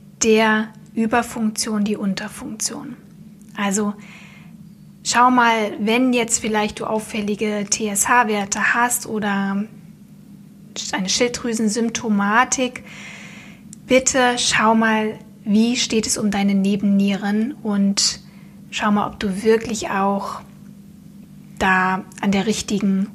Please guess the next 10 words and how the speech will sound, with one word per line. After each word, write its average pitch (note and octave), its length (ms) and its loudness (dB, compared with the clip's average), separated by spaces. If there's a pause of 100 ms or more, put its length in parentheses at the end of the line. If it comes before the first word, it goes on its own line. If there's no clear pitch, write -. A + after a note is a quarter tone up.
Ursache A3 580 2
arbeitest F#3+ 760 0
und G3 140 -2
vielleicht G3 460 -4
nicht A#3 320 2
zu - 180 -8
schnell G3 480 0 (420)
mit G#3+ 340 4
Schilddrüsenhormonen G3 1300 0
supplementierst. G3 1120 -2